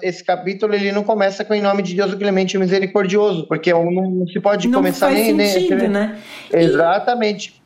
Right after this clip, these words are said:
Speaker 2: e qual
Speaker 1: É o
Speaker 2: seria, então,
Speaker 1: extremismo.
Speaker 2: a diferença do sunita pro xiita?
Speaker 1: Aí o xiita já é o quê? O xiita já é uma coisa mais religiosa.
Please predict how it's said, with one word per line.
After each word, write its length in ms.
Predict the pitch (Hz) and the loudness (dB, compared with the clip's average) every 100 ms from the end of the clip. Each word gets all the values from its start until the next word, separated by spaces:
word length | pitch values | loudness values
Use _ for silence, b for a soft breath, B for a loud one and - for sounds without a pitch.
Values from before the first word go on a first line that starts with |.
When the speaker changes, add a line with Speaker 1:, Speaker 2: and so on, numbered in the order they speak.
| - | -8
Speaker 2:
e 100 | 359 | -6
qual 200 | - 494 | -2 2
Speaker 1:
É 40 | |
o 40 | - | 2
Speaker 2:
seria, 140 | - | 2
então, 80 | 381 | 2
Speaker 1:
extremismo. 340 | 349 440 302 302 | 2 2 2 2
Speaker 2:
a 60 | |
diferença 640 | 254 269 - 254 247 262 247 | 0 -2 -2 0 0 0 -2
do 160 | 220 | -2
sunita 580 | 247 - 240 240 254 269 | -4 -2 0 2 0 -2
pro 220 | 269 220 247 | -2 -2 -2
xiita? 880 | 254 240 214 185 131 151 135 127 147 | -2 -2 0 -2 -4 -4 -2 -4 0
Speaker 1:
Aí 300 | 185 220 285 | 2 2 0
o 80 | 269 | -2
xiita 600 | - 190 208 254 226 170 | -2 0 0 0 0 0
já 140 | 175 | 2
é 120 | 196 | 2
o 100 | 208 | 0
quê? 200 | 208 147 | -2 -2
O 80 | 139 | -2
xiita 580 | 139 175 208 214 180 135 | -4 -4 -4 -2 -2 0
já 140 | 170 | 2
é 100 | 170 | 2
uma 200 | 175 175 | 2 0
coisa 280 | 175 180 170 | 0 -2 0
mais 200 | 175 175 | 0 0
religiosa. 680 | 185 185 175 170 139 117 | -2 -2 0 2 2 -2